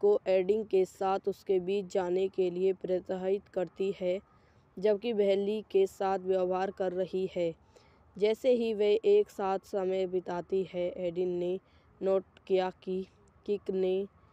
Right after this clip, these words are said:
हाल ही में एक महत्वपूर्ण मात्रा में वजन कम किया है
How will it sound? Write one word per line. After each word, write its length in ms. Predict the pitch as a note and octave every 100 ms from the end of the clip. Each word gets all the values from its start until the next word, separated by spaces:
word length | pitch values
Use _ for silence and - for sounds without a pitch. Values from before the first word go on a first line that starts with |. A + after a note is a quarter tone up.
| _ _ -
हाल 240 | G3 G3+
ही 220 | F#3+ F#3+
में 260 | F#3 F#3 G3
एक 340 | - F3+ F3+
महत्वपूर्ण 540 | F#3 F3+ F3 - F#3+ F#3
मात्रा 400 | F3 E3 F3 F3+
में 240 | F3 E3+ - _ _ _ _
वजन 420 | F3+ F#3+ F#3 G#3 G3
कम 240 | G3 F#3 F#3 - _ -
किया 240 | F3+ F3
है 240 | - E3